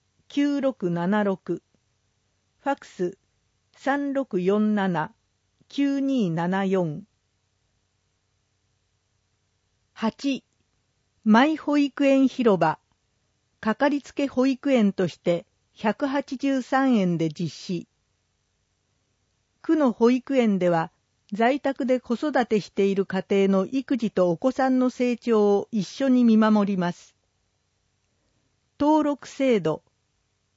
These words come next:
実施園一覧から選んだ一園をかかりつけ保育園として登録することができます。希望の保育園に直接お問い合わせください。登録できる園は一園ですが、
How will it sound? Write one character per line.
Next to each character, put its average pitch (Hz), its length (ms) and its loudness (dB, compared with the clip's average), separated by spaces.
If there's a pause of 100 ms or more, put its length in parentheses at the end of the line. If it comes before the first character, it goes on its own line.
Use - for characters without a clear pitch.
(480)
実 214 200 0
施 - 220 -6
園 247 280 2
一 220 200 -4
覧 247 200 2
か 240 140 0
ら 226 120 2
選 226 280 2
ん 202 120 2
だ 170 180 0
一 226 400 -4
園 247 240 2
を 170 240 0
か 208 160 -6
か 269 120 -2
り 277 140 -4
つ - 100 -20
け 269 120 -4
保 247 200 -2
育 262 220 -4
園 240 160 4
と 190 160 -4
し - 80 -12
て 180 200 -2
登 240 200 -2
録 247 220 -6
す 247 120 -8
る 226 80 -4
こ 247 140 -4
と 240 120 -2
が 185 140 -2
で 160 120 -4
き - 120 -8
ま 165 160 -4
す。 - 220 -20 (880)
希 240 140 -2
望 294 220 2
の 277 140 0
保 269 180 -4
育 269 280 -4
園 196 240 2
に 180 180 -2 (100)
直 202 180 -2
接 269 300 -2
お 226 120 2
問 254 220 0
い 247 60 0
合 233 80 2
わ 233 120 -2
せ 226 140 -6
く 208 100 -10
だ 196 140 -2
さ 190 180 -4
い。 170 160 -8 (1500)
登 294 180 0
録 285 260 -4
で 262 120 -2
き 269 160 -6
る 226 140 2
園 208 260 2
は 165 280 0
一 269 340 -4
園 214 180 2
で 175 120 -2
す 180 140 -8
が、 170 200 -2